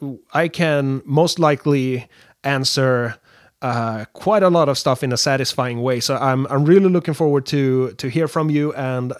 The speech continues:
uh, keep on talking with you out there on the, um, uh, on the server and, uh, anywhere else that you might be on the internet. So, yes,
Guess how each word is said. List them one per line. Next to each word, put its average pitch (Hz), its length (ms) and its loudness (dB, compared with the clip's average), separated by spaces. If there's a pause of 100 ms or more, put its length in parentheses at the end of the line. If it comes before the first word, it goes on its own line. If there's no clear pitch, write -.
uh, 120 420 -4
keep 151 200 -2
on 143 120 -4
talking 135 520 -4
with 135 240 -4
you 135 180 2
out 131 220 -4
there 127 260 0 (680)
on 139 220 2
the, 135 180 0
um, 123 460 -2 (720)
uh, 131 260 -4
on 139 140 2
the 127 100 -2
server 160 680 4
and, 127 540 -4
uh, 127 200 -2
anywhere 147 340 2
else 151 260 0
that 135 320 -4
you 131 100 -2
might 123 280 -2
be 123 220 0
on 120 80 -2
the 117 100 -2
internet. 135 440 -4 (140)
So, 127 760 0 (680)
yes, 139 420 0